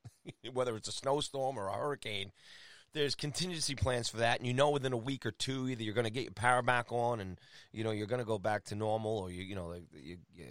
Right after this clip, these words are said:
kids and your jobs, you're gonna stay home for a couple weeks, but you know you're gonna go back. With this, you just don't know. And that's just the frustrating thing. But, um, it is what it is, pal. But I tell you, man, I'm glad I watched that Ranger game in Colorado the other night until the end,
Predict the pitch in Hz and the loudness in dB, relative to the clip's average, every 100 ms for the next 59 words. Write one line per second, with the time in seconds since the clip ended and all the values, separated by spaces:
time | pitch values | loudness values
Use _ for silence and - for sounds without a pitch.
0 | 55 - 120 107 104 95 85 82 107 98 | -16 -6 -4 -2 -4 -6 -8 -4 0 2
1 | 98 90 92 90 95 90 101 98 - 92 | 0 -4 -8 -8 -6 -6 -6 -8 -10 -8
2 | 90 92 127 123 185 226 156 123 104 127 | -8 -8 -4 0 2 4 2 0 0 2
3 | 92 - - - - - - _ _ 208 | 2 0 -10 -20 -20 -20 -20 _ _ -4
4 | - 262 - 175 180 160 180 175 226 - | 0 0 2 0 -2 4 6 6 2 0
5 | - _ _ 107 120 120 120 120 - - | -6 _ _ 0 2 4 2 0 -2 -4
6 | 110 98 - 101 - 95 80 78 95 85 | -6 -6 -2 -2 -2 -4 -4 -6 -8 -8
7 | 78 78 - 82 82 85 - 117 143 190 | -10 -12 -10 -8 -8 -10 -6 0 2 4
8 | 139 139 127 165 - 95 87 82 98 98 | 4 2 2 -2 -2 0 0 2 0 0
9 | 92 127 147 107 95 92 95 95 127 160 | 0 0 0 -2 -2 -2 -4 0 2 4
10 | 147 131 143 147 - - - _ _ _ | 4 6 6 4 0 -6 -18 _ _ _
11 | - - - _ 139 117 139 165 135 107 | -20 -20 -20 _ 4 4 4 2 0 0
12 | 110 110 110 101 - 123 123 131 151 131 | 0 0 -4 -6 2 6 8 8 8 4
13 | 104 101 104 110 101 123 113 104 139 123 | 0 -2 -2 -4 -4 -4 -2 0 0 -2